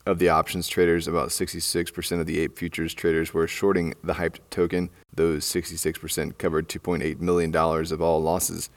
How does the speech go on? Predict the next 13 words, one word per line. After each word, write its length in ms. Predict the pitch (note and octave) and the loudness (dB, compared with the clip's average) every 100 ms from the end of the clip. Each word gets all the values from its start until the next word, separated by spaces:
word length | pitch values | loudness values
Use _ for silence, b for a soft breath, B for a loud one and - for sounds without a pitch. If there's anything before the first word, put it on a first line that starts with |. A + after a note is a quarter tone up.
| _ | _
Bybit 300 | F2+ F#2 E2+ | 4 6 4
saw 180 | - F2 | 2 2
the 80 | E2+ | 2
most 320 | E2+ F2 E2 | 4 2 2
losses 320 | E2+ E2 E2+ | 0 0 0
on 120 | E2+ D#2+ | 0 0
Ape 160 | E2 | -2
liquidations 560 | F2 E2+ E2 E2 E2+ D#2+ | -4 -2 0 0 -2 -2
at 120 | - | -2
nearly 280 | F2+ F2 D#2+ | 0 0 0
a 60 | |
million 380 | E2 E2+ E2+ D#2+ | 0 -2 -2 -2
dollars. 600 | D#2+ D#2+ - - - - | -2 -2 -4 -10 -14 -16